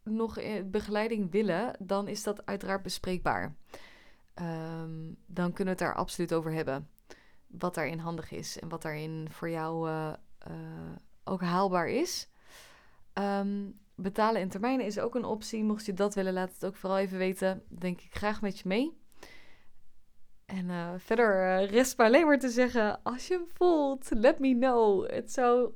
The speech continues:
ongelooflijk tof. Ik heb er heel veel zin in, eh, om dit te doen. Dit is waar ik het meest, eh,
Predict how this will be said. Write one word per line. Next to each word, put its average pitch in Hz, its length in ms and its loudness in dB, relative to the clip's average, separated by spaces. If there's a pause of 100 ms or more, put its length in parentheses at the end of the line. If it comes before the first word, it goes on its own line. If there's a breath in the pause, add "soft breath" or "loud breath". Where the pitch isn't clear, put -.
ongelooflijk 214 600 -2
tof. 214 300 0
Ik - 180 -6
heb 220 140 -8
er 214 60 -4
heel 208 200 0
veel 214 100 -2
zin 196 200 -2
in, 180 220 -4 (840 loud breath)
eh, 180 340 -8
om 202 120 -2
dit 196 160 0
te 196 80 -4
doen. 185 320 0
Dit 185 200 -4
is - 380 -6 (2000)
waar 214 260 2
ik 220 180 -2
het 214 160 -2
meest, 214 380 2
eh, 180 600 0